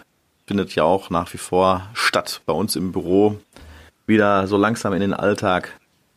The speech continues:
zu finden. Aber da brauchen wir sicherlich alle noch ein paar Tage dafür,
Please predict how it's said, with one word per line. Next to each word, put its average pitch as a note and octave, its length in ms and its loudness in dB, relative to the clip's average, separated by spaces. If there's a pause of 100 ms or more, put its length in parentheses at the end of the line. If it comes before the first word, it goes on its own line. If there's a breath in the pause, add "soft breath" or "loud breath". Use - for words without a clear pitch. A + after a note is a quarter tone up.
(180)
zu - 140 -10
finden. F#2+ 500 0 (720 loud breath)
Aber F#2 260 2
da F2 120 2
brauchen D2+ 320 -2
wir C#2+ 100 -2
sicherlich C2+ 480 -6
alle E2 260 -2 (380)
noch E2 120 -2
ein E2 100 -8
paar D#2 180 -2
Tage E2 440 -4 (140)
dafür, E2 520 -2